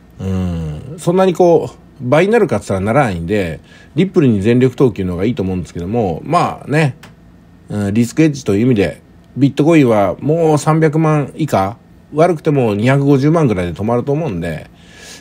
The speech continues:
じゃあこっからね、三百五十万ぐらいになることを期待して、ちょっと買っておこうかなというところでございます。この購入は、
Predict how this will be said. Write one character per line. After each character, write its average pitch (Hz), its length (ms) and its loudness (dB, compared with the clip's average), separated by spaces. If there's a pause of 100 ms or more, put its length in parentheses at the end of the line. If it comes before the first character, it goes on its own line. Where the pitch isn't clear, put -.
じ 123 100 2
ゃ 120 40 4
あ 113 40 -2
こ 180 120 0
っ 190 60 -8
か 135 120 0
ら 101 60 -2
ね、 107 160 -2
三 165 240 0
百 117 120 2
五 104 140 0
十 113 120 -2
万 160 140 0
ぐ 143 60 0
ら 98 80 0
い 92 40 -2
に 98 40 -2
な 117 80 0
る 117 80 -4
こ 90 140 -6
と 104 80 -4
を 123 240 2 (240)
期 - 120 -12
待 135 200 2
し - 80 -10
て、 110 320 0
ち - 80 -4
ょ - 20 -2
っ 120 60 -4
と - 80 -8
買 - 120 -8
っ - 40 -10
て 151 100 0
お 156 60 0
こ 170 80 0
う 143 40 2
か 87 120 -4
な 80 140 -6
と - 100 -20 (160)
い 113 80 -4
う 104 40 -4
と 98 100 -4
こ 101 40 -2
ろ 82 60 -6
で - 60 -8
ご - 20 -10
ざ 76 80 -10
い - 20 -10
ま 85 80 -10
す。 - 160 -18
こ - 80 -2
の 220 220 2 (240)
購 190 160 4
入 190 160 2
は、 151 280 2